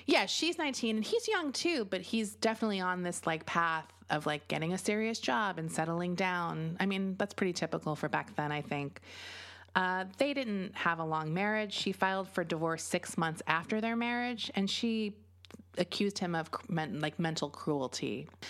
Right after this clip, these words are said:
But they continued to have an on and off thing. That lasted another four years,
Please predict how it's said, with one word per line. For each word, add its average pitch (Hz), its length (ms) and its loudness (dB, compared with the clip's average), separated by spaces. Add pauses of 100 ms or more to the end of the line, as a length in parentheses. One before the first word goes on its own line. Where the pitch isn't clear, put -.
(140)
But - 140 6
they 311 100 0
continued 233 500 0
to 202 60 0
have 185 160 2
an 175 100 0
on 165 200 0
and 165 100 0
off 160 220 0
thing. 240 440 0 (360)
That 226 220 4 (180)
lasted 190 440 0
another 175 300 2
four 170 300 0
years, 180 640 0